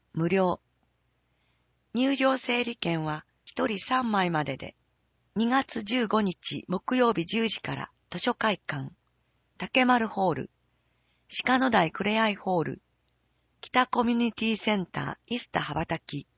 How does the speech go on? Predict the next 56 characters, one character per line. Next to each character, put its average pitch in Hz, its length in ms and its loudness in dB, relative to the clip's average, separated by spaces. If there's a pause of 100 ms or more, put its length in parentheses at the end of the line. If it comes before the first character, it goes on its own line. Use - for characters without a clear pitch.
(800)
南 254 360 4
コ 247 160 4
ミ 233 120 2
ュ - 20 2
ニ 226 100 2
テ 220 200 0
ィ 214 40 -2
セ 220 200 0
ン 180 100 -2
タ - 140 -8
ー 143 160 -6
せ - 180 -12
せ 190 120 0
ら 180 140 0
ぎ、 156 220 -10 (840)
生 - 80 -10
駒 240 320 4
駅 233 240 -2
前 220 180 4
図 208 140 -4
書 226 160 -2
室 - 180 -10
で 151 80 0
配 160 280 -4
布 - 120 -10
し 147 160 -4
ま 143 140 -4
す。 - 180 -20 (880)
入 262 240 4
場 262 160 4
者 180 160 -2
一 196 260 2
人 226 140 4
に 170 120 0
つ - 140 -14
き、 - 280 -6 (400)
入 254 260 2
場 240 200 2
整 233 300 0
理 226 100 -2
券 175 300 -2
が 151 200 -6 (140)
一 254 280 -4
枚 226 200 4
必 - 300 -6
要 147 180 0
で 139 120 -4
す。 - 260 -18 (720)
問 202 240 -2
い 202 40 -2
合 196 120 -2
わ 190 100 -2
せ、 - 340 -4 (480)
図 233 120 -4
書 277 180 2
館、 170 320 -2